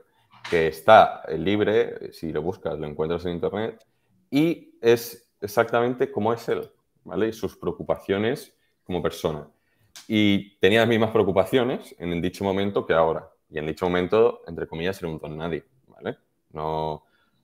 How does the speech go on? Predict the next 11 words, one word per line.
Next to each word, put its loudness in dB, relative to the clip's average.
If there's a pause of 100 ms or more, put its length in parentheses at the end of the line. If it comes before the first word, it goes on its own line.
(120)
o -18
sea, 8
ahí 4
también, 0
en -6
este, -8
por 0
ejemplo, -2
de, -4
en -14
este -6